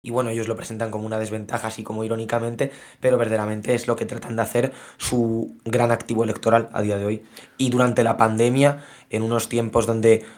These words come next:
por ejemplo, los bandazos políticos de Salvini se han empezado a ver muy mal por la ciudadanía, porque claro, cuando está muriendo mucha gente todos los días, que una persona te llegue y un día te diga que...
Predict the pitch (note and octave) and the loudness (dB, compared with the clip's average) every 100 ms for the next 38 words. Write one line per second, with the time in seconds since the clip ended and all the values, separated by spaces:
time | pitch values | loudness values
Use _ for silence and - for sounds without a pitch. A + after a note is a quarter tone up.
0 | - A#2 A2+ - B2 A#2+ A#2 A2+ A2+ A2+ | 0 2 4 2 0 2 2 4 2 4
1 | A2+ - A#2 - A2+ A2+ A2 A#2 A#2+ G#2 | 2 2 -4 0 0 0 -4 0 0 0
2 | A2 G#2+ G#2+ A#2 A#2+ G#2+ - - - A2+ | 0 0 0 -2 -2 -4 -10 -6 -4 -2
3 | A2+ A#2 - A2+ A2+ A2 A2 A#2+ B2 A2+ | -2 -2 2 2 2 0 -2 -2 -2 0
4 | A#2+ A#2 A2 G#2+ G#2+ G#2+ G#2+ G#2 A2 A#2 | 0 -2 -4 -8 -6 -4 -4 -4 -6 -6
5 | A#2+ - - - _ A2 G2+ G2+ B2 A2 | -8 -16 -20 -20 _ -6 -4 -2 -2 -2
6 | - - - _ - A2+ A2 G2+ - A2+ | -12 -20 -20 _ -6 -4 -2 -4 -4 -4
7 | A2+ A#2+ A2+ A2+ B2+ D3 A#2+ - A2+ A2 | -2 -2 0 -2 -2 0 0 -2 -4 -6
8 | G2 A2+ A2 A2 G2 A2+ A#2 A#2+ - - | -2 0 0 -2 -4 -2 0 0 -6 -20
9 | - - - - A#2+ B2+ C3 A#2+ B2+ B2+ | -20 -20 -20 -4 0 2 2 0 2 2
10 | B2 A#2 B2 A#2+ B2+ A#2 A2+ A#2+ A#2 A2+ | 2 2 2 2 2 0 -2 -2 0 0
11 | A2+ A#2+ B2+ B2+ - A#2+ B2 C3 | 0 0 0 0 -2 0 0 0